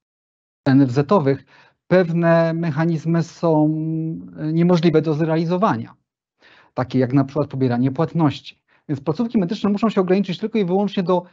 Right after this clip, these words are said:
przypominania, komunikowania oraz uczestnictwa w różnych kampaniach społecznych, o których powiedzieliśmy sobie przed chwilą.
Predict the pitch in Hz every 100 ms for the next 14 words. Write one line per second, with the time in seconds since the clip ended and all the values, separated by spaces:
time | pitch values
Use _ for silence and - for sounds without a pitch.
0 | _ - 190 - 170 151 151 156 165 160
1 | - 170 175 175 175 151 151 151 151 160
2 | 156 - - 175 185 202 - 202 208 -
3 | 226 - 208 190 185 196 196 196 180 185
4 | 165 - 170 156 170 165 175 165 151 147
5 | 131 143 139 135 139 151 - - 107